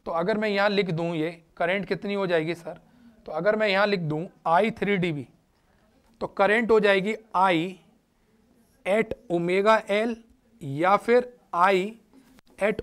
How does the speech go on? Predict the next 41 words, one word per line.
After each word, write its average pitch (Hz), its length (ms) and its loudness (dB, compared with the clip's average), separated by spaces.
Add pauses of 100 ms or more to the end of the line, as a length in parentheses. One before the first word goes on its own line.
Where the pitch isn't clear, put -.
omega 220 440 4
H, 160 280 2 (960)
या 180 260 0
फिर 247 180 0 (120)
इसको 214 320 0
बोल 220 200 4
सकता 214 340 -2
हूँ 226 320 -2
I 196 300 2 (260)
at 202 320 -2
three 202 260 -2
D 180 160 0
B। 160 60 -4
ये 175 160 -2
तीनों 226 380 -4
बात 220 220 4
एक 190 180 0
ही 185 120 -4
है 139 140 -10 (720)
और 196 100 4
तीनों 220 340 0
ही 254 100 2
करंट 220 340 4
बराबर 185 400 8
होंगी, 180 300 0
कोई 202 260 4
कम 208 300 -2
कोई 208 220 2
ज़्यादा 175 300 4
नहीं 175 180 -2
होगी। 131 240 -6 (520)
It 185 140 -4
is 226 160 2
nothing 185 360 -2
but 226 160 2
equal 220 340 0
to 226 180 -6
कितना 226 320 -2
होता 214 300 2
है 208 80 2
सर, 214 260 -6